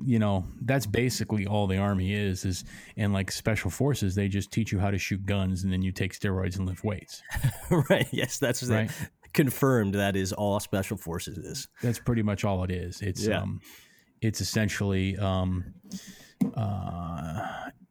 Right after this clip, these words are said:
Speaker 1: either the best or the worst, um, gym you could ever join. <laughs>
Speaker 2: <laughs> Yeah, yeah. Well, worst in the sense that you might have to, to go across the sea and kill brown children for the U S government.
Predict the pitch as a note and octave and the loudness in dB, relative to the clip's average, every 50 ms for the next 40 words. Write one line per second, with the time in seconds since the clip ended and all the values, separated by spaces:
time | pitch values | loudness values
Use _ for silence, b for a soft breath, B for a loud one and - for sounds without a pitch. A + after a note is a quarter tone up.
0 | _ _ - C#3 B2+ A#2+ A#2+ A2+ A2 A#2 A2 F#2 F#2 G2+ A2+ A#2 C3 B2+ - - | _ _ 0 2 4 4 4 4 4 2 2 2 2 2 2 2 2 0 -2 -6
1 | - - A#2 A2+ G#2 A2+ G#2+ G2 F#2+ F#2 F#2+ G2 A2 A#2+ A#2 G#2 A2+ A#2 - - | -4 0 0 0 2 2 0 0 0 0 0 2 2 2 2 2 2 0 -2 -4
2 | - - - - - - - - A2 G#2 G#2 G#2 G2+ G2+ G2 F#2+ F#2 F#2+ G2+ G#2+ | -10 -14 -16 -16 -18 -14 -6 -2 0 0 2 2 0 0 0 -2 -2 0 2 2
3 | A#2+ B2+ A2+ G2+ G2 G#2 G2+ - G#2 G2+ G2+ G2+ G2 G#2 B2+ A#2+ G#2+ G#2 - _ | 4 4 4 4 4 2 2 2 0 0 0 0 0 0 -2 -2 -4 -6 -10 _
4 | _ _ _ - - G#2+ G2+ G#2 - - - - - - - - - - - - | _ _ _ -8 -6 -4 -4 -6 -6 -8 -8 -8 -8 -10 -10 -12 -18 -14 -10 -8
5 | A3 - - - - D#3+ D3+ - - - F3 D#3 C3+ A2+ A2 A#2 B2 A#2 G#2 F#2+ | 0 2 4 4 6 4 2 2 0 0 2 4 4 6 6 6 4 4 2 2
6 | B B B B F#2+ B A2+ B2+ B2+ B2 A#2+ C3+ C#3 B2+ D3+ - - C#3+ A#2+ A2+ | B B B B -6 B 2 4 4 4 4 4 4 2 2 2 2 2 2 2
7 | A#2 - - B2 A2 G#2 G#2+ - - A2 F2 - G#2 G2+ G2+ G2+ G2+ G2 E2 F#2+ | 2 0 2 2 2 2 0 0 0 0 2 2 2 2 2 2 2 2 2 2
8 | G2+ F#2+ F#2 - - G2 F#2 F2 - - - - - - G#2+ G2+ F2+ G#2+ G2+ G2 | 0 0 0 -2 -2 -2 -2 -4 -6 -12 -16 -16 -6 -2 -2 -2 0 2 2 2
9 | G2 F#2 - - G2 F#2+ F#2+ - - F#2 F#2 - - G#2 G2 F#2+ F2+ F2 F2 F2 | 2 0 0 0 0 0 0 -2 -2 -4 -4 -2 0 0 2 2 2 0 0 -2
10 | - - G#2+ F#2+ F2+ F2 D#2 F#2 F2+ F2+ F#2 F2 F2 E2 - - G2 F2+ F2 E2 | -2 0 0 2 2 0 0 0 0 0 0 0 -2 -2 -4 -2 -2 -2 -2 -2
11 | E2+ D#2+ D#2 D#2 - F2 F2 D2 E2+ E2 F2 E2 D#2 D#2+ D#2+ - - - D#2 D2+ | -2 -4 -4 -6 -6 -6 -6 -6 -6 -4 -4 -4 -4 -4 -6 -6 -6 -6 -6 -6
12 | - - - - - | -8 -10 -14 -14 -16